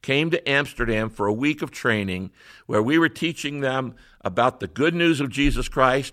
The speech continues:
and more importantly, how to share the good news of Jesus Christ. And you know what was most exciting to me is that people came to me from all around the world, like I said, a hundred and forty nations, and said, I listen to Daily Hope every day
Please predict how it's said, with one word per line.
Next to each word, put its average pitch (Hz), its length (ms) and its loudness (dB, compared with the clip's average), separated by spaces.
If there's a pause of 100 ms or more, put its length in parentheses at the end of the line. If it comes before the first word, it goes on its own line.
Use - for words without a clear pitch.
and 87 100 -8
more 143 200 4
importantly, 139 520 0 (120)
how 139 160 4
to 117 100 0
share 165 460 -2
the 110 100 -2
good 92 300 0
news 104 220 0
of 104 80 -4
Jesus 95 360 -6
Christ. 95 460 0 (360)
And 160 120 -2
you 247 80 0
know 302 120 4
what 254 160 6
was 147 200 2
most 175 240 2
exciting 165 440 4
to 147 60 -6
me 110 200 0
is 113 220 -2
that 113 140 -6
people 190 300 -2
came 165 380 -2
to 151 100 -6
me 131 180 -2
from 110 300 -8
all 165 500 4
around 139 580 4
the 117 80 2
world, 98 480 2
like 92 180 -6
I - 20 -2
said, 113 240 4
a 95 60 2
hundred 131 300 0
and 110 60 -10
forty 123 300 2
nations, 95 440 -6 (320)
and 120 160 -2
said, 110 360 4 (280)
I 95 160 2
listen 120 400 0
to 120 80 4
Daily 110 360 4
Hope 95 280 2
every 90 260 0
day 80 260 -4